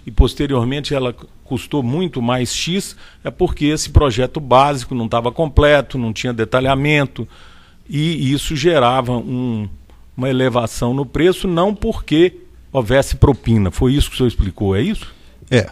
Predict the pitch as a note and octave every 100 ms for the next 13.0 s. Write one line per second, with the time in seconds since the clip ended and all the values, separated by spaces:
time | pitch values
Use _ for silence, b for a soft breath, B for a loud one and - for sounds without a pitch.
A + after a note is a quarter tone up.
0 | - G2 F#2 G#2 A#2 - C3 C#3 A2 -
1 | B2 A2 G2 A2+ C#3 A#2+ G2+ F#2 F2 F2
2 | A2 - G#2 G2+ A#2 G#2 F#2 - G#2+ -
3 | F#2+ G2 G2 - F2 F#2+ F#2 - - -
4 | - - - - G#2+ G2 - - G2 -
5 | G#2 G#2+ G#2 G2+ G2+ G2+ F#2 A#2+ C#3+ D#2+
6 | - A#2 - A#2 G#2 A#2+ B2+ C#3 G#2 C3
7 | C#3 D3+ D3 A2 F2+ - - b b b
8 | b b b b b b - - - B2
9 | - E3 F3 F3+ C#3 C#3 - B2 A#2+ -
10 | - E3 F#3 - C#3 B2+ A2 - - G#2+
11 | A#2 B2+ D#3+ - _ _ - A#2 G2+ A2+
12 | C#3 D3+ E3+ - G#2 - G#3 A#3 A#2+